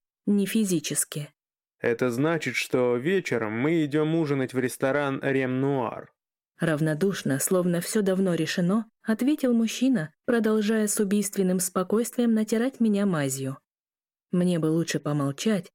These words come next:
Speaker 1: и прикусить язычок, но я не выдержала и выплюнула ему: «Ты чудовище!»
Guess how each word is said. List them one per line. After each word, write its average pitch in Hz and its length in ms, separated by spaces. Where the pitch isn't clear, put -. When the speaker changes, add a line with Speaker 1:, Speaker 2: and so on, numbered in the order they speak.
Speaker 1:
и 175 100
прикусить 196 520
язычок, 170 600
но 262 100
я 254 180
не 269 160
выдержала 220 680
и 214 100
выплюнула 160 540
ему: 143 440
«Ты 190 120
чудовище!» 196 920